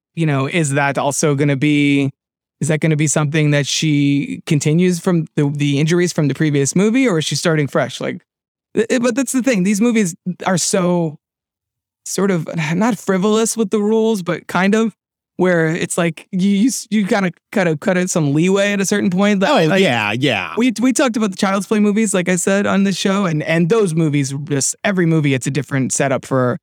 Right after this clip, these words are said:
Speaker 1: how he gets into a soul of a, uh, into a different body, or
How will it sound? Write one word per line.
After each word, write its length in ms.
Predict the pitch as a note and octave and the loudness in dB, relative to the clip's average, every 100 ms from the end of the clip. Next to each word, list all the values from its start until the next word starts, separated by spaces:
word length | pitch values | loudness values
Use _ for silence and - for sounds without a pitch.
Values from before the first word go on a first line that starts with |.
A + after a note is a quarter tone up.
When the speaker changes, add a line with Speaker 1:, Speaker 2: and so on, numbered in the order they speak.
| _ _ | _ _
Speaker 1:
how 160 | E3+ D3+ | -2 0
he 140 | D3 | 0
gets 260 | C3+ C#3+ - | 0 -2 -2
into 260 | C3+ C#3+ | -4 -2
a 60 | C3 | -2
soul 340 | - C#3+ C3+ | 0 0 0
of 80 | C3 | 0
a, 220 | B2+ B2 | -2 -2
uh, 160 | C3 B2 | -2 -2
into 320 | - E3 D3 | -2 -2 0
a 40 | D#3 | 0
different 240 | D3+ C#3+ | 0 0
body, 420 | C#3 C#3+ D3 C#3+ | 0 0 0 0
or 160 | C#3 C3 | 0 -2